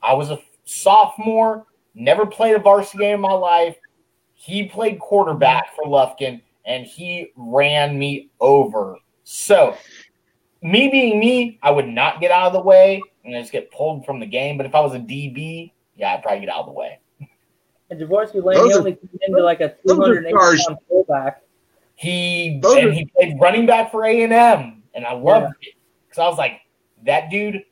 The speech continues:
Speaker 1: ran me over, and he's scoring touchdowns in the Big Twelve. Let's go."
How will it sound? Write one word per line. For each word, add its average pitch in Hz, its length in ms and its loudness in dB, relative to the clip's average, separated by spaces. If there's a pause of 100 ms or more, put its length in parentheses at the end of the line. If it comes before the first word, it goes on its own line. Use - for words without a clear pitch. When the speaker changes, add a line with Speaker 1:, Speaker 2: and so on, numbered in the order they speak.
(140)
Speaker 1:
ran 165 400 -2
me 180 200 -2
over, 165 480 0
and 113 100 -20
he's 113 140 -20
scoring 185 480 2
touchdowns 151 560 -4
in 147 80 -10
the 139 60 -4
Big 131 300 -6
Twelve. 107 440 -6 (220)
Let's 147 320 -2
go." 104 440 0